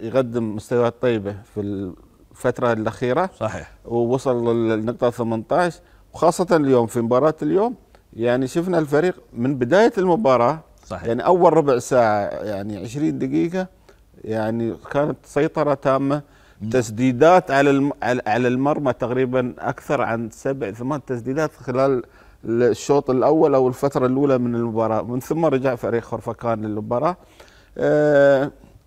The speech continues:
Speaker 1: أنا أقول حاليًا في خطورة على فريق، إذا استمرت النتائج بهالوضعية،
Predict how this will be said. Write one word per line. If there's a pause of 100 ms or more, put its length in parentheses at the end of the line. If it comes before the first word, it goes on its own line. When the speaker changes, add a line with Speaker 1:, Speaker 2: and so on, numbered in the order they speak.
(320)
Speaker 1:
أنا
أقول
حاليًا
في (240)
خطورة
على (1080)
فريق، (720)
إذا
استمرت
النتائج
بهالوضعية،